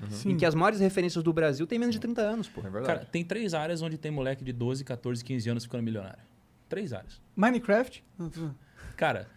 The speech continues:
Speaker 4: é... Tecnologia. Tecnologia demais, assim. É, porque o déficit tá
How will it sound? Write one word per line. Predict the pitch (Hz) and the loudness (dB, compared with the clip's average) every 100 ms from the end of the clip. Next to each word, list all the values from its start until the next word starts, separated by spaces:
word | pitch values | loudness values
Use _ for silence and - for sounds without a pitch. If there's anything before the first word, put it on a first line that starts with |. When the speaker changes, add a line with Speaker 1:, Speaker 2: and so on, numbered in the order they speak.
| _ _ - | _ _ -6
Speaker 4:
é... | 117 117 120 120 117 113 110 98 95 - _ - - - - - | 0 2 4 4 4 2 0 -2 -8 -18 _ -20 -20 -20 -20 -6
Tecnologia. | 180 202 185 147 131 160 - - _ _ _ _ _ _ | -2 0 0 0 -2 -6 -10 -20 _ _ _ _ _ _
Tecnologia | 156 - 165 131 113 131 127 | -12 -8 -4 -4 -2 -4 -4
demais, | 143 120 123 135 107 | -6 -4 -6 -8 -12
assim. | - 117 120 - - _ _ | -12 -12 -16 -20 -20 _ _
É, | - 113 110 110 104 | -8 -4 -2 -4 -6
porque | - 180 | -6 -6
o | |
déficit | 160 185 - | 0 0 0
tá | - | -8